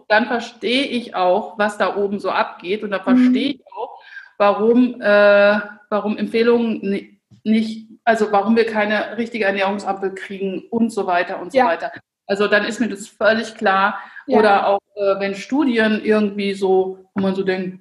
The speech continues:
Speaker 1: "Hm, komisch." Ja, weil, äh, wer gibt das Geld für solche Studien? Wer
Speaker 2: Mhm.
Speaker 1: hat das Geld, solche großen Studien in Auftrag zu geben?
Speaker 2: Mhm.
Speaker 1: Ja.
Speaker 2: Ja. Und das ist aber wichtig, das zu wissen, dass man sagen kann, "Okay, und ich hinterfrag's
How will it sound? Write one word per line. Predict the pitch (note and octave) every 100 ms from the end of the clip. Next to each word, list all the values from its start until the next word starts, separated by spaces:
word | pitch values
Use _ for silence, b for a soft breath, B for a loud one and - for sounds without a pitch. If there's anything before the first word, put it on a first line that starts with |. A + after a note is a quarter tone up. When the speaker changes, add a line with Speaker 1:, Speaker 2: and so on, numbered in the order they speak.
| -
Speaker 1:
"Hm, | G#3+ B3+
komisch." | - G3 G#3+ B3+ - _ _ _ _ _
Ja, | F#3+ B3 - - -
weil, | G#3+ G#3+ E3+ - - -
äh, | - -
wer | A3+ - - C4
gibt | C#4+ -
das | D#4+
Geld | F4 G#4+ -
für | D#4
solche | A#3 A3+
Studien? | - G#3+ G3+ G3 G3
Wer | C4
Speaker 2:
Mhm. | E4 D#4
Speaker 1:
hat | A#3+
das | B3 -
Geld, | A#3 B3 C4+ - _
solche | - A3+ B3 C4 A#3
großen | A3 A#3+ B3
Studien | - F4 F4+ B3
in | E3
Auftrag | F#3+ - - _
zu | C4+
geben? | B3 A#3+
Speaker 2:
Mhm. | A#3+ B3 B3+ - _ _ _ _ _ _ _ _ _ F3
Speaker 1:
Ja. | F3 G#3 - _ G3+ G#3 -
Speaker 2:
Ja. | A#3+ A#3+ - _ _ b b -
Und | C4+ C#4+
das | D4
ist | D4 -
aber | C#4 C4 B3
wichtig, | C#4+ D#4 D#4+ D#4
das | D4 -
zu | C#4 A3+
wissen, | C#4+ D#4+ D#4
dass | D4 C#4+
man | C#4
sagen | C4+ B3 B3 B3+
kann, | C4+
"Okay, | C4 C4 C4 C#4+ B B -
und | C4
ich | D4 D4+ D#4+
hinterfrag's | D4 D4 C#4+ - A3+ D#4 - -